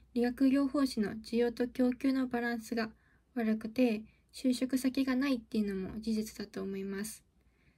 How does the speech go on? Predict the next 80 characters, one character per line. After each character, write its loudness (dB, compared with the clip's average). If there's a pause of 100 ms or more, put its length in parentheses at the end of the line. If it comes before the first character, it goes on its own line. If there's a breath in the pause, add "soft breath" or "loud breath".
(100)
で 0
も、 2
社 -6
会 2
人 0
を -6
経 0
験 0
さ -2
れ 2
て 0
い 4
る 4
っ 0
て -6
い 0
う -8
強 2
み 4
を 4
生 0
か 0
し -6
て、 2 (400 loud breath)
そ -4
れ 6
を 6
い -2
か 2
に 4
見 6
出 4
せ 0
る 4
か -6
に -2
よ -6
っ -14
て 4
変 -16
わ -2
っ -2
て 0
く 2
る 4
ん 6
じ -4
ゃ -6
な -2
い -6
か -8
な 0
っ 2
て -8
い -2
う -6
ふ -8
う -2
に -6 (200)
思 0
い -2
ま -6
す。 -14 (800 soft breath)
人 0
生 -2
何 2
歳 2
で -2
も 0
遅 -4
す -2
ぎ 6
る 4
こ -8
と -2
は -2
な 2
い 2
の 0
で、 2